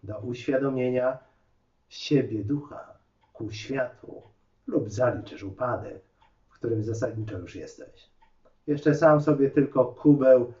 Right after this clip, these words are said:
pomyj z całego bytu wylejesz na głowę, aby ze sobą skończyć. Chciałeś i masz. Bez wiary prawdziwej to sam wszystko, co zrobiłeś źle, przeżyjesz i film twój się skończy.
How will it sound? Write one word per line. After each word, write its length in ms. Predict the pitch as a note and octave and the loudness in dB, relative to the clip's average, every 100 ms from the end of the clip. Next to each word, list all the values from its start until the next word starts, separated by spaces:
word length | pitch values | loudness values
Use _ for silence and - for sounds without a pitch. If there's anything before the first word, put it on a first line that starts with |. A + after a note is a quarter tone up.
| _ _ _ | _ _ _
pomyj 500 | C#3+ D3 D3 C3+ A2 | 4 10 10 8 2
z 120 | G#2 | -4
całego 400 | - A#2+ A#2+ A#2+ | -4 -2 0 -2
bytu 320 | A2+ A#2+ A#2 A2+ | -2 -2 -2 -2
wylejesz 440 | A2 A#2 A#2 A#2 | -2 0 -2 -4
na 80 | G#2 | -10
głowę, 460 | G#2+ A#2+ A#2 A2+ G#2 - _ _ | -6 -6 -6 -10 -14 -20 _ _
aby 320 | A#2 A2 B2+ | -8 -4 -2
ze 120 | B2+ B2 | -4 -6
sobą 300 | A2+ A2+ G2 | -10 -12 -14
skończyć. 720 | - B2 A2+ G#2+ - - _ _ _ _ _ _ | -10 -8 -8 -10 -18 -20 _ _ _ _ _ _
Chciałeś 580 | _ - D#4 G3 E3 - - _ _ | _ 0 4 4 2 -6 -16 _ _
i 180 | G#2 G#2+ | -10 -10
masz. 480 | - - - - - - _ - | -10 -12 -18 -20 -20 -20 _ -2
Bez 320 | B2 A#2+ A2 | 0 0 -2
wiary 480 | A#2 C3+ C3 C3 B2 | -2 2 4 4 2
prawdziwej 680 | C3 A#2+ A#2 C3 B2+ A2+ G2 - _ _ _ _ _ - | -2 -4 -2 -6 -4 -4 -8 -16 _ _ _ _ _ -4
to 260 | C#3+ C#3+ | 2 2
sam 340 | C#3+ D#3 E3 E3+ | 4 6 6 4
wszystko, 400 | E3 D#3+ - D#3 | -2 -2 0 0
co 180 | D#3 | 2
zrobiłeś 540 | C#3 C#3+ C#3 C#3+ C3+ A2+ | 2 2 4 4 4 0
źle, 360 | G#2+ C#3+ - - _ _ _ | -4 -6 -6 -10 _ _ _
przeżyjesz 800 | - C3 G#2 A#2+ D3 E3+ - - _ _ _ _ | -8 -6 -4 0 0 0 -8 -18 _ _ _ _
i 180 | G#2+ - - - _ | -12 -12 -16 -20 _
film 460 | D#3+ D#3+ D#3+ D#3+ D#3 | 4 4 4 -4 -8
twój 380 | - A2+ A#2+ A#2+ | -10 -6 -4 -6
się 320 | - G#2 G2 | -10 -10 -12
skończy. 760 | - - C3 B2+ - - G#2 | -14 -10 -8 -8 -12 -18 -20